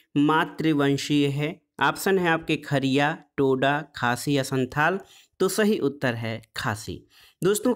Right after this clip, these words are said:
खासी जनजाति मातृवंशीय परंपरा पर आधारित है। अगला प्रश्न है, निम्नलिखित में से कौन सी जनजाति मातृवंशीय है? देखिए, ऑप्शन है आपके गोंड, खासी, भील या मुंडा।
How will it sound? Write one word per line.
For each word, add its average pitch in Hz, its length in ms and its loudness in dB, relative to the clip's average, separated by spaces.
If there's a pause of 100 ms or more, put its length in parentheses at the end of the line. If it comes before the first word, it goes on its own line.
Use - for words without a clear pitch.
खासी 165 420 0
जनजाति 147 640 0
मातृवंशीय 156 960 0
परंपरा 123 560 -4
पर 107 360 -6 (100)
आधारित 107 520 -4
है। 92 280 -6 (1300)
अगला 202 260 2
प्रश्न 233 280 0
है, 220 120 4
निम्नलिखित 208 580 2
में 190 100 2
से 190 140 -2
कौन 180 280 0
सी 180 140 0
जनजाति 165 500 0
मातृवंशीय 143 800 0
है? 165 340 -4 (200)
देखिए, 175 500 0 (280)
ऑप्शन 165 360 0
है 185 100 2
आपके 165 320 0
गोंड, 170 580 0 (140)
खासी, 147 460 0
भील 151 400 0
या 143 140 2
मुंडा। 131 440 2